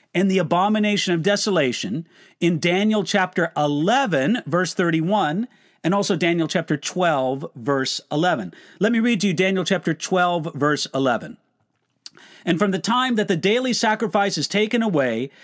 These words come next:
and the abomination of desolation is set up, there shall be one thousand two hundred and ninety days." Now,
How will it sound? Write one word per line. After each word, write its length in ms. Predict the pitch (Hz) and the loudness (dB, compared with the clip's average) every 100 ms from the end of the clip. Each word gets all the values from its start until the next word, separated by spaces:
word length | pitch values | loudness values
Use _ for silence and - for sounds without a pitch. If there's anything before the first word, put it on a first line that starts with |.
| - - | -12 -2
and 160 | 165 | 2
the 60 | 165 | 2
abomination 680 | 151 170 220 220 220 214 190 | 2 2 2 2 0 0 0
of 80 | |
desolation 560 | 160 208 208 196 190 208 | 0 0 0 0 0 0
is 100 | 180 | -2
set 220 | - 165 | 0 0
up, 240 | 127 123 - - _ | 0 -2 -10 -20 _
there 160 | 143 160 | 0 0
shall 140 | 180 | 2
be 160 | 151 165 | 0 0
one 380 | 123 170 233 220 | 2 2 2 2
thousand 520 | 185 180 175 170 165 | 2 2 0 -2 -2
two 220 | 202 196 | 0 2
hundred 580 | 170 160 147 151 151 - - | 2 0 2 0 -2 -6 -2
and 220 | 139 135 | 0 2
ninety 680 | 143 156 156 139 139 151 - - | 2 2 2 0 -2 -4 -10 -8
days." 520 | 120 117 92 76 - - - - - | -4 -2 -4 -8 -14 -16 -20 -20 -4
Now, 240 | 190 196 | 0 0